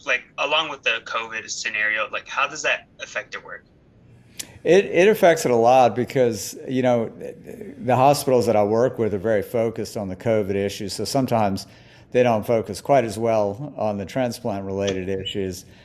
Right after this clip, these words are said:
Speaker 2: So, you know, it's, it's difficult in the midst of a pandemic to keep your eye on all the moving parts of a hospital. So that's the challenge right now, I think.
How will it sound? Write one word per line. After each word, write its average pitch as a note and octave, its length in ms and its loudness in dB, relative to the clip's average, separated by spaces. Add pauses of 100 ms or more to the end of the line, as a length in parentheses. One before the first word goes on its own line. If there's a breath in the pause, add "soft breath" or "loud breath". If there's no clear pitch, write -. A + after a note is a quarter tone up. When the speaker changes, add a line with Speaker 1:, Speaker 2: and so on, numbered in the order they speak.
(140 loud breath)
Speaker 2:
So, G#2+ 460 0
you A#2+ 140 -2
know, G#2+ 140 0
it's, G2+ 200 -4
it's - 220 -10
difficult A#2 640 2
in G2+ 100 -2
the G2 60 -4
midst G2+ 280 -4
of G2+ 120 -10
a F2+ 40 -12
pandemic G2 760 -2 (220)
to G#2+ 100 -10
keep - 280 -6
your F#2+ 180 0
eye F#2+ 300 2
on F#2 160 -2
all F#2+ 280 0
the F#2+ 60 -6
moving F#2 380 -6
parts F2+ 440 -2
of F#2+ 100 -6
a F2 80 -4
hospital. F#2 720 -4 (280 loud breath)
So G#2+ 120 -4
that's G2+ 240 2
the F#2 80 -6
challenge F2 460 -6
right E2 160 -8
now, E2+ 240 -8
I D#2+ 60 -8
think. F2 320 -12